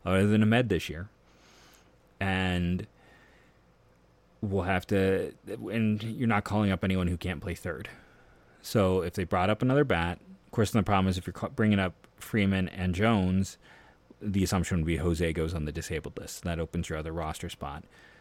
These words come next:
Uh, it doesn't mess with any of the forty-man implications. It's, like I said, likely Palacios sending down. So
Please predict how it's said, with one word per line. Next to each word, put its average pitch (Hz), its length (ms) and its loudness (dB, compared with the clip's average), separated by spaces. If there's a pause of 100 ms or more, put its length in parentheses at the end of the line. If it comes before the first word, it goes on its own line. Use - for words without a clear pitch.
(440)
Uh, 92 300 0
it 107 80 -2
doesn't 98 260 2
mess 90 180 -2
with 87 100 -6
any 82 160 -2
of 80 60 -4
the 78 40 -4
forty-man 120 480 2
implications. 113 960 -2 (420)
It's, 82 300 -10
like 87 120 -6
I 82 40 -6
said, 82 220 -6
likely 90 380 -2
Palacios 87 880 -2 (100)
sending 85 440 -6
down. 101 580 0
So 98 400 -2